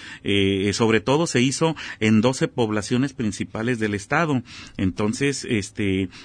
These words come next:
eh, a mí, dentro de ese estudio, destacan precisamente los episodios de lluvias, eh, eh, digamos, de, de,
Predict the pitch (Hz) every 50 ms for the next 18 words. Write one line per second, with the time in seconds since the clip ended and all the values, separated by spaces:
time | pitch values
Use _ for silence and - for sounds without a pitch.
0 | - - - - 104 104 98 - - 107 104 104 117 131 151 - - - 101 -
1 | - - - 95 87 92 107 - - - - 98 101 95 82 101 95 90 85 -
2 | 101 117 123 127 131 131 127 131 127 - 151 135 - - 139 135 143 156 160 165
3 | 156 - - - - - - - 107 95 104 110 - - - - 117 127 127 -
4 | 160 156 147 - 127 104 - 123 120 - 143 135 135 135 131 - 160 170 160 -
5 | - - - - - - - - _ - _ _ - - - - - - 120 113
6 | 117 117 110 101 - - - - 127 117 - - 123 107 - - 117 113 120 131
7 | 151 165 175 170 - - - - - - - - - - - - 92 92 127 139
8 | 156 165 160 - _ _ _ _ _ _ - - - - - - - _ _ -
9 | 107 95 92 110 113 113 107 113 127 139 147 147 - - - - _ _ _ _
10 | _ _ _ 107 104 98 92 90 87 85 - 98 95 92 90 87 90 92 92 92
11 | 92 92 90 95 98 98 104 110 123 135 127 107 104 98 101 80 92 98 92 90
12 | 90